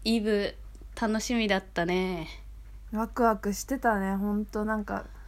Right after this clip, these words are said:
Speaker 1: うん。
Speaker 2: 年末っていうよりかは、クリスマスのカウントダウンだったよ。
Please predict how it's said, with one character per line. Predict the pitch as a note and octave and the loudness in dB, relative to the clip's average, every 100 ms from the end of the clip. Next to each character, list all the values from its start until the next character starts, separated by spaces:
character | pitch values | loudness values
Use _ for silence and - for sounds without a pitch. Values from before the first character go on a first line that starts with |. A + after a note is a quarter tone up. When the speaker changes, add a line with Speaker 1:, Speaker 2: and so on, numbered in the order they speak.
| - | -2
Speaker 1:
う | F#3+ | 2
ん。 | F#3 F3+ F3 E3 G3 | 2 2 0 0 0
Speaker 2:
年 | C4+ F4 F4 E4+ E4+ | 0 -2 -2 0 -2
末 | - D#4 D#4 | -2 -2 -2
っ | |
て | - - | -4 -4
い | D4 C#4+ C#4+ C#4+ | -2 -2 -2 -4
う | - - - - - - - | -8 -16 -16 -16 -16 -16 -6
よ | - C4+ | -2 0
り | A3 | -2
か | - F#3 F3 | -2 0 0
は、 | F3 F3 F3+ G#3 - - - - - - - | 0 -2 -4 -8 -16 -16 -16 -16 -16 -16 -12
ク | - A3+ | -4 -2
リ | A#3 | 0
ス | A#3+ | 0
マ | B3 A#3+ | 0 0
ス | G#3+ | -2
の | G3 | -2
カ | F#3+ F#3 E3+ | -4 -6 -4
ウ | |
ン | E3+ | -6
ト | E3+ E3+ | -6 -6
ダ | E3 | -6
ウ | D3+ | -8
ン | C#3 | -10
だ | |
っ | C#3 - | -12 -12
た | |
よ。 | C#3 | -14